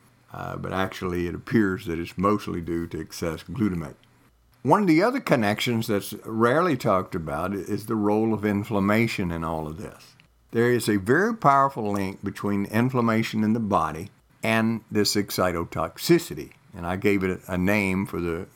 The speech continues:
scientific literature, immunoexcitotoxicity. So what we're seeing is when there's inflammation in the body from whatever cause, it stimulates these receptors just like hypoglycemia does.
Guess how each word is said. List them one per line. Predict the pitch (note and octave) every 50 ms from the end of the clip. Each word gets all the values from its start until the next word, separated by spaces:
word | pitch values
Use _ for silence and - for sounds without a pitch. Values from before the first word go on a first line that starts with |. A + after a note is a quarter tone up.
| - - G2+
scientific | - - - F#2 F2+ F2 - - F2 E2+ D#2 D2+
literature, | F2+ G2 G2 F2+ - C2+ E2+ E2+ E2+ F2 E2 - - - - _ _ _ -
immunoexcitotoxicity. | D3 C3+ B2 A#2 G#2 G2 G2+ G2 F#2 - - F#2 F2 E2 D#2+ - - - C#2 C#2 - - - F3 D3+ - - - - - - _ _ _ _ _ _ _ _ _ _ _ _
So | _ - - A#2 A2 A2 G#2 - - _
what | C3 C#3+ D3 D3
we're | - D3 C3+ C3
seeing | B2+ - - A#3 B3+ B3+ G#3 E3
is | D3 C#3 C3 -
when | B2+ C3+ C3+
there's | B2+ A#2 A#2+ D3+
inflammation | D#3 F3+ G3 G#3 - F3+ F3 D3+ C#3+ C3 C3 B2+ - A2+ A2 A2
in | G#2
the | G2+ G2+
body | F#2+ F2+ F2 E2 E2 E2+ F2 F#2
from | - - F#2 F2+
whatever | G2+ G2+ G#2 A2 A#2 A2 G#2+
cause, | G2 - - - E2 D#2 - - - _ _ _ _ _ _ _ _ _ _ _ _
it | C#3 C3
stimulates | - - - - - G3 A#3 B3 A3+ F3 C#3 A#2+ A2+ A2+ -
these | C3 B2 A#2 A2+
receptors | G#2+ G#2+ G#2 - A2+ G2 F#2+ - - A2+ C3 C#3+ C#3+
just | C3 D#3+ F3+ - -
like | D3+ D3+ D3 -
hypoglycemia | - B2+ B2 - - A2 G#2+ - A#2 A2+ A#2 - - - G3+ C4 C4 - D#2+ C2+ C2+
does. | C2 - - -